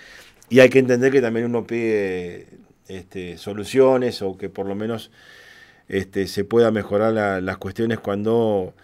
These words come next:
este, se complican un poco. Así que gracias por venir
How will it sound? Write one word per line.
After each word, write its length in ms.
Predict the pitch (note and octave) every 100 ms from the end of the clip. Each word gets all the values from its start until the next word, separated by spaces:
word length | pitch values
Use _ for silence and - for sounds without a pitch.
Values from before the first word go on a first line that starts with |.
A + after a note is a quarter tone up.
| _ _ _
este, 340 | - F2+ - F#2
se 200 | - F#2+
complican 440 | G#2 G2+ A#2 A2
un 100 | G#2
poco. 340 | F#2+ F2+ - - -
Así 180 | - A#2+
que 80 | A#2
gracias 320 | E3 F#3 F3+
por 160 | E3 C#3+
venir 400 | D3 G3+ A#3+